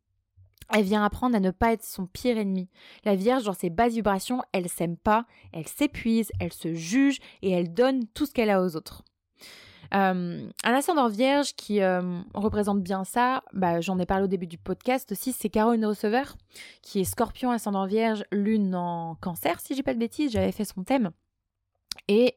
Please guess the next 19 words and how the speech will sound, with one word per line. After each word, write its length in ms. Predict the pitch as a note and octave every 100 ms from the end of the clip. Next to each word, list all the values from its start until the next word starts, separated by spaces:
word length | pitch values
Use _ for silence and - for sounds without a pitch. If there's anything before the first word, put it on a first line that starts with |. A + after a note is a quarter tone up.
| F#3
euh, 220 | F#3 F#3
justement, 440 | F#3+ - G3+ A#3+
je 80 | A#3
trouve 160 | - A#3+
qu'elle 140 | G3
incarne 320 | F3 F#3 F3+
bien 240 | F3 A#3 A#3+
l'ascendant 400 | G3 G#3 F#3+ F3
Vierge, 300 | G#3+ B3+ - - - -
la 200 | G#3 G3+
rigueur 520 | G#3 A3 A#3 B3+ C4 - _ -
de 60 | G#3+
la 120 | G3+
Vierge 360 | F#3+ A#3 A#3 -
dans 160 | G3 F#3+
ses 120 | A3
hautes 120 | G#3
vibra-, 280 | F#3+ G3+ G3
vibrations. 640 | F#3 F3+ F#3 F#3 F#3 - E4+